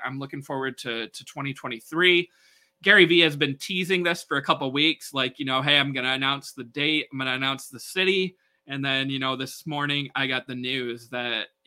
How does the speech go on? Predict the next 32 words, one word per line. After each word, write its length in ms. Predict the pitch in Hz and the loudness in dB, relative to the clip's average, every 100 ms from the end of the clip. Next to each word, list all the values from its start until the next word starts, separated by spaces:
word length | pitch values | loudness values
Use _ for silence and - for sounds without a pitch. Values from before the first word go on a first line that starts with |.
| _ | _
it 160 | - 135 | -8 -6
was 220 | 131 120 | -6 -10
coming 460 | - 151 147 131 123 - | -6 -4 -2 -4 -6 -2
out, 380 | 131 117 104 - | -2 -2 -6 -12
and 420 | 127 117 117 117 - | -10 -6 -6 -8 -6
I, 300 | 117 135 143 _ _ _ _ _ _ _ - | -2 -2 -4 _ _ _ _ _ _ _ -10
as 140 | 135 | 2
someone 240 | 220 202 208 | 4 4 4
who 40 | |
lives 200 | 202 185 | 4 4
in 100 | 170 | 2
Michigan, 400 | 165 220 151 127 | 2 0 -2 -2
I 80 | 127 | -2
mean, 240 | 127 127 - | -4 -6 -6
Indianapolis 640 | 151 160 147 147 131 117 | -4 -2 0 -2 -4 -8
is 80 | 131 | -10
not 200 | 135 131 | -8 -6
that 180 | 131 - | -6 -4
far 160 | 135 117 | -4 -4
away. 400 | 117 127 156 - _ _ _ _ _ - _ - | -4 -2 -4 -6 _ _ _ _ _ -20 _ -10
Uh, 240 | 135 123 | -6 -6
so 140 | 123 135 | -6 -4
that 200 | 127 139 | -2 -2
is 140 | 147 | -4
exciting. 500 | 143 - 143 147 156 - | -6 -2 0 0 -4 -10
Hopefully 340 | 135 135 143 | -10 -6 -6
we'll 120 | 135 | -4
be 160 | 131 135 | -4 -2
able 200 | 131 131 | -2 -4
to 60 | 127 | -6
bring 340 | 127 127 127 | -4 -4 -4
a 440 | - 120 120 120 | -6 -6 -4 -6